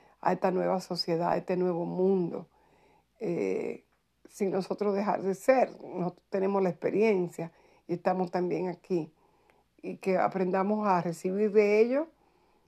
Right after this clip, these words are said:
como ellos también se deben de abrir a recibir de nosotros. Somos un, un todo, somos un, el cielo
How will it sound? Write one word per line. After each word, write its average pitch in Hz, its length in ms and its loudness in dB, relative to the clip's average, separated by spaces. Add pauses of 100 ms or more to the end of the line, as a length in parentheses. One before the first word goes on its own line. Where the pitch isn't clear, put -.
(200)
como 208 280 2
ellos 233 200 4
también 190 360 2
se 190 120 -6
deben 185 300 0
de 185 80 2
abrir 185 460 0 (760)
a 190 420 0
recibir 180 440 -4
de - 100 -4
nosotros. - 540 -6 (400)
Somos 185 380 -2 (220)
un, 185 500 -6 (320)
un 175 180 0
todo, 202 400 4
somos 160 300 -6
un, 156 260 -6 (520)
el 160 200 -4
cielo 220 720 6